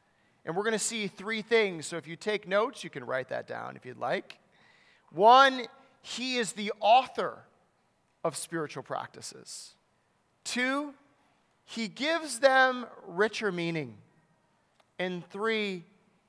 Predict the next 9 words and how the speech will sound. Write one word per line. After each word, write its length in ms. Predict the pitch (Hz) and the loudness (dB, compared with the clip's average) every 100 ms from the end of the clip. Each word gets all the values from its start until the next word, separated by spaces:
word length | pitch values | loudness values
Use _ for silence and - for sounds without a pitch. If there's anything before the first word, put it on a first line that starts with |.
| _ _ _ | _ _ _
he 340 | - 254 254 | -12 -6 -4
is 120 | 240 | -2
the 100 | 214 | -2
one 260 | 202 202 190 | 2 2 2
that 160 | 180 151 | -2 -2
brings 360 | 190 185 165 | -4 -4 0
them 380 | 175 160 151 139 - _ _ _ - | 2 2 0 -10 -20 _ _ _ -12
from 220 | 151 131 | -10 -6
death 300 | 165 165 160 | 4 4 4